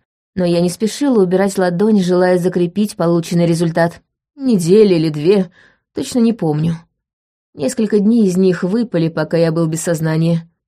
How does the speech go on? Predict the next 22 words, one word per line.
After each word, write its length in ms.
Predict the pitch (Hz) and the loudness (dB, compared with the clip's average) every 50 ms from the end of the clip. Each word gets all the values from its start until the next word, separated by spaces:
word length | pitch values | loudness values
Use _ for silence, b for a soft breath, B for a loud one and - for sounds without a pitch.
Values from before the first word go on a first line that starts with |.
| _ _ - | _ _ -6
Ну, 80 | 233 | -4
хватит 400 | 202 - 175 156 143 - - - | -4 -2 -2 -4 -4 -6 -10 -12
уже. 260 | 147 147 151 151 151 - _ _ _ _ _ _ - | -10 -10 -10 -12 -16 -18 _ _ _ _ _ _ -2
Он 180 | 170 165 170 165 | -2 0 0 0
отнял 320 | 175 170 170 170 170 175 170 | -2 -2 -2 0 0 0 0
мою 300 | 170 165 165 165 165 160 | 2 0 2 0 0 0
руку 340 | 175 202 214 - - 208 - _ _ _ _ _ | 0 -2 -2 -4 -8 -12 -12 _ _ _ _ _
и 140 | - 262 277 | -2 -2 0
приложил 540 | 277 247 226 220 214 208 190 180 190 202 190 | 2 2 2 2 2 2 2 2 0 0 0
к 60 | - | -2
своей 340 | - 196 185 175 175 175 180 | -2 0 2 2 2 2 0
щеке. 480 | 170 - 185 170 - 180 165 170 165 - _ _ _ _ _ _ - | -2 -4 -6 -6 -2 -2 -2 -2 -2 -6 _ _ _ _ _ _ -12
«Мне 280 | 381 359 349 339 330 311 | -10 -8 -4 -2 0 2
уже 360 | 214 190 180 170 185 196 190 | 2 2 4 2 2 0 0
совсем 400 | - - 151 - - 165 165 165 | -2 -4 -6 -6 -4 -4 -4 -2
хорошо». 360 | 170 160 165 165 - 190 180 165 - - _ _ _ _ _ _ | -2 -4 -4 -4 -2 -2 -2 -4 -4 -10 _ _ _ _ _ _
«Вы 300 | 202 190 170 170 175 175 | -6 -2 0 2 2 2
были 260 | 160 170 180 170 180 | 2 2 2 2 2
в 80 | 175 165 | 0 0
окружении, 640 | 175 180 180 180 170 170 185 190 190 175 160 - - _ | 0 0 0 0 0 2 2 2 2 0 0 -4 -8 _
это 160 | 196 - 185 | -12 -10 -8
правда?» 420 | 175 190 196 202 202 175 165 165 | -4 -2 0 0 0 -2 -4 -8